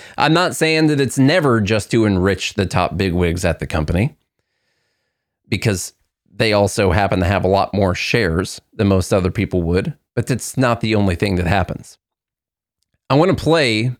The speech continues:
some of the videos from the, uh, picket lines, and I'll tell you why this has been concerning to me. One of the things concerning is,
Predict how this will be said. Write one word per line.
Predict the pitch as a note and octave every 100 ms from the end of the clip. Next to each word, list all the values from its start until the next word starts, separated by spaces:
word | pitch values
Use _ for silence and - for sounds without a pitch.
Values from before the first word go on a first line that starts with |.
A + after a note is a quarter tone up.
| _ _ _ _ _
some | - D#3+ D#3
of |
the | A#2+ A#2+
videos | C3+ A#2 G2+ F#2+ F#2+ - -
from | - C#3 A#2+
the, | A#2 A2+
uh, | G#2
picket | - A#2 -
lines, | G#2 F#2+ E2 - -
and | A#2 A#2
I'll | A#2
tell | D3 D3
you | B2
why | A2 A2 G#2
this | G#2+
has | G#2
been | F#2+ G#2
concerning | F#2 G#2 - B2+ A2+ G#2 F#2
to | G2+
me. | F#2+ E2 _ _ _ _ _ _ _ _ _ _ _ _ _ _ _ _ _ _ _ _ _ _
One | - C#3+
of | D#3
the | B2+
things | D3 B2+
concerning | - B2 - D#3+ C#3+ A#2+
is, | A2+ G2+